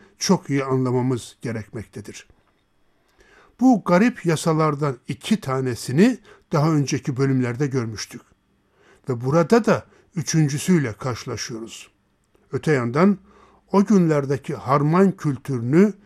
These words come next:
ve taşıdığı önemi de çok iyi anlamamız gerekmektedir. Evet, Rut ve Boğaz arasında yaşanan gelişmeleri kavrayacaksak, bu üçüncü yasayı iyice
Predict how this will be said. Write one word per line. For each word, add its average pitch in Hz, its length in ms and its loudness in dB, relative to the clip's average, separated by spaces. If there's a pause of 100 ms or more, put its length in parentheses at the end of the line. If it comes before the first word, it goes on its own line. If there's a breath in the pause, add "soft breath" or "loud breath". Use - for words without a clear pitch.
(240 soft breath)
ve 139 140 -2
taşıdığı 151 760 -2
önemi 143 340 2
de 170 180 0 (340 soft breath)
çok - 340 0
iyi 143 160 -2
anlamamız 131 880 -6
gerekmektedir. 120 880 -12 (1120)
Evet, 190 280 6 (320 soft breath)
Rut 196 380 2
ve 135 260 -4
Boğaz 180 480 4
arasında 117 600 -6
yaşanan 127 580 -2
gelişmeleri 123 680 -4
kavrayacaksak, 131 920 -2 (720 soft breath)
bu 208 140 -2
üçüncü 190 720 2
yasayı 156 520 -2
iyice 170 460 2